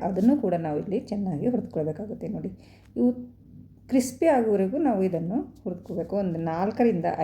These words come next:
ಐದು ನಿಮಿಷ ಟೈಮ್ ತಗೊಳುತ್ತೆ, ಅಲ್ಲಿವರೆಗೆ ನಾವು ಹುರ್ಕೊಳ್ಬೇಕು ನೋಡಿ. ಯಾವ ರೀತಿ ಅಂತ ನೋಡಿದ್ರೆ ಒಂದು ಬೀಜವನ್ನು ನೋಡಿ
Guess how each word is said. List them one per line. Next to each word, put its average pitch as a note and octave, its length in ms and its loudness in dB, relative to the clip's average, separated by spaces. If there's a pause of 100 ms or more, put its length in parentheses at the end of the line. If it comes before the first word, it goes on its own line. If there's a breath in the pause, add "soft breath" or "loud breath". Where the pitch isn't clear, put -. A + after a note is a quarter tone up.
ಐದು G3+ 180 2
ನಿಮಿಷ D#3 180 -4 (180)
ಟೈಮ್ E3+ 160 0 (120)
ತಗೊಳುತ್ತೆ, E3+ 360 0 (500 loud breath)
ಅಲ್ಲಿವರೆಗೆ F#3+ 520 2
ನಾವು A#3 180 -4
ಹುರ್ಕೊಳ್ಬೇಕು - 580 -6
ನೋಡಿ. D#3 140 -6 (200)
ಯಾವ F3 100 2 (100)
ರೀತಿ E3 280 -4
ಅಂತ F#3+ 120 -6 (200)
ನೋಡಿದ್ರೆ E3+ 320 0 (160)
ಒಂದು F#3 180 0 (680 loud breath)
ಬೀಜವನ್ನು G3+ 440 4
ನೋಡಿ D#3+ 160 -2